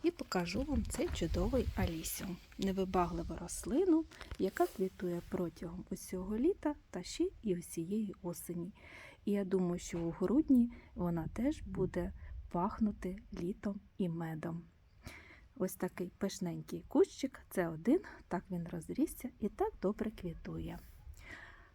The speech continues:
А тут поруч із ним ще така яскрава красуня, петунія Тайдал, яка теж не здається, хоча вже помітно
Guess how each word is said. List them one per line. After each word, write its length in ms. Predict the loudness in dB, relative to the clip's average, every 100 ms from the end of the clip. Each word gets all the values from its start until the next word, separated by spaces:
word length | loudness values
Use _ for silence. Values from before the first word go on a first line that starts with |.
| 0
А 80 | 0
тут 360 | 6 6 4 -6 -12 -4
поруч 400 | -2 -2 -4 -2
із 180 | -2 4
ним 200 | 4 4 0 -8 -10
ще 240 | -10 -2 -2
така 320 | -2 -4 -6
яскрава 520 | -4 -6 -2 -2 -2 -4
красуня, 760 | -6 -8 0 2 6 6 6 0 -18 -20 -20
петунія 500 | -2 0 2 2 2 0
Тайдал, 520 | 0 4 6 8 6 4 -4
яка 300 | -6 0 0
теж 480 | 0 0 0 0 -6 -14 -20 -4
не 160 | 2 4
здається, 800 | 4 0 0 2 2 2 4 4 2 -4
хоча 280 | -4 2 4
вже 300 | 4 4 0 -4 -16 -18 -8
помітно 680 | 2 6 8 6 4 4 2